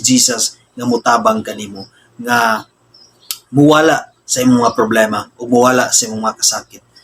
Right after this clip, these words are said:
Mao ang gusto ni Lord, igsuon, nga kung anaa man kanimo karon, kung naka-feel man ka og mga kasakit, naka-feel man ka og mga kaluya, naka-feel man ka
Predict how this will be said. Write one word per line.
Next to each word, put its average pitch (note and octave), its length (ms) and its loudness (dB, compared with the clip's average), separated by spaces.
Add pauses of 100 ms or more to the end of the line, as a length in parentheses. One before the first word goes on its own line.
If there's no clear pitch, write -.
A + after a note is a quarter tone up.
(460)
Mao C3+ 160 2
ang C3+ 80 4
gusto D3 320 2
ni C#3+ 80 6
Lord, C3+ 240 2
igsuon, G2+ 480 -2 (400)
nga B2 80 -12
kung B2 240 -6
anaa C#3+ 320 2
man B2+ 320 2 (320)
kanimo B2+ 400 4
karon, G#2+ 400 -2
kung B2+ 160 2
naka-feel D3 480 2
man C#3 160 4
ka B2+ 160 0
og A#2 160 -2
mga A#2+ 240 0
kasakit, - 480 -4 (320)
naka-feel C#3 560 4
man C#3 160 2
ka B2+ 160 0
og A#2 80 -2
mga A#2+ 240 0
kaluya, A#2 400 -4 (240)
naka-feel C#3+ 560 2
man C3+ 160 4
ka B2 320 -2